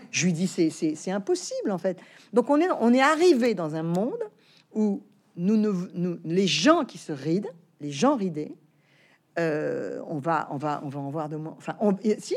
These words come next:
les gens qui n'ont pas les sous. Ou alors, les gens qui n'ont pas les sous, ils vont, ils vont se dérider, mais rater. Et, euh, et ceux qui ont, et ceux qui ont les sous, ils vont se dérider trop, donc ce sera raté aussi. Et, et donc, euh, moi, je vis dans un monde,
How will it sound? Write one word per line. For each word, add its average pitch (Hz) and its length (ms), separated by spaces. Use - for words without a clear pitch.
les 202 100
gens 208 100
qui 196 60
n'ont 202 60
pas 254 60
les 247 80
sous. - 260
Ou 233 80
alors, 226 160
les 220 60
gens 302 100
qui 294 80
n'ont 254 40
pas 285 60
les 254 80
sous, 403 140
ils 330 100
vont, 214 200
ils 202 60
vont 190 140
se 175 60
dérider, 247 420
mais 320 100
rater. 185 360
Et, 240 280
euh, 214 220
et 240 100
ceux 415 200
qui 415 100
ont, 381 80
et 262 160
ceux 359 180
qui 440 60
ont 370 60
les 330 120
sous, 403 160
ils 269 80
vont 269 140
se 240 40
dérider 277 380
trop, 381 380
donc 262 200
ce 311 120
sera 302 200
raté 311 240
aussi. 247 340
Et, 254 240
et 247 100
donc, 392 320
euh, 247 140
moi, 247 200
je 220 140
vis 196 180
dans 214 240
un 190 80
monde, 254 340